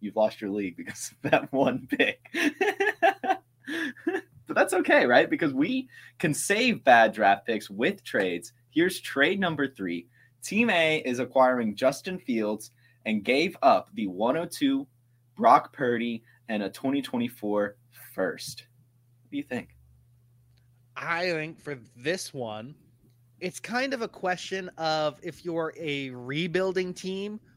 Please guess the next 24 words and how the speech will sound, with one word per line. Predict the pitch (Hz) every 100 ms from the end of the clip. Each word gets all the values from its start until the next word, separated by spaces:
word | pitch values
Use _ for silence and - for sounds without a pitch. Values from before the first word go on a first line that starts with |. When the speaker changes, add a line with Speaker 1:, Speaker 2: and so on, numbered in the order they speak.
| _ -
Speaker 2:
or | 147
a | 143
competing | 135 113 - 135 147 165
team. | - 175 190 226 _ _ _
At | 165
least | 196 220
that's | 208 196
how | 202 185
I | 131 120 151
view | 143 165 170
it | 180 175 - _ _
in | - 147 147 139
terms | 147 147 135
of |
trying | - 151
to | 147
get | 147
in |
the | 139
minds | 120 117 123 139
of | 131
these | 131 131
two | - 131
teams. | - 127 143 180